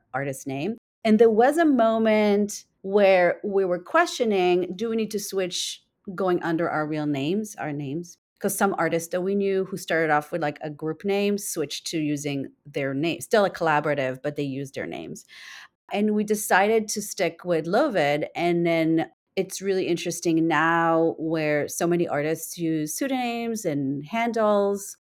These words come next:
We've just have kept that trajectory. So there's, like, a record of all the weird things we've done under this name. And it's not, like, defined by one project. It's not like Lovid only does performances. We can take on, I like to think of it like expand and contract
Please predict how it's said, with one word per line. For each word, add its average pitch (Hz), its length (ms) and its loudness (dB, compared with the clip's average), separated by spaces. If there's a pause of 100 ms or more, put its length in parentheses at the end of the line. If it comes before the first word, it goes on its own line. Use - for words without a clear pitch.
We've 175 220 2
just 175 240 -6
have 156 200 -6
kept - 400 0
that 151 200 2
trajectory. 170 420 -2
So 151 100 -12
there's, 147 160 -6
like, 139 160 -8
a 143 100 -4
record 156 680 0 (260)
of 147 100 -6 (100)
all 147 180 2
the 156 100 -2
weird 139 240 -4
things 147 240 -6
we've 143 140 -8
done 156 500 0 (240)
under 160 260 0
this 147 280 -4
name. 156 560 2
And 170 140 -2
it's 160 220 -4
not, 156 320 2
like, 160 320 -6 (240)
defined 165 760 2
by 139 440 0 (240)
one 151 380 -6
project. - 600 -8
It's - 180 -12
not 151 180 -2
like 143 160 -6
Lovid 147 360 -6
only 160 240 0
does 131 200 -8
performances. 113 800 -14
We 165 100 -6
can 196 200 -2
take 165 260 -4
on, 143 380 -4 (320)
I 151 120 0
like 160 160 0
to - 60 -20
think - 200 -8
of 147 60 -10
it 139 40 -4
like 139 140 -6
expand 135 520 -6
and 156 100 -6
contract 143 720 -4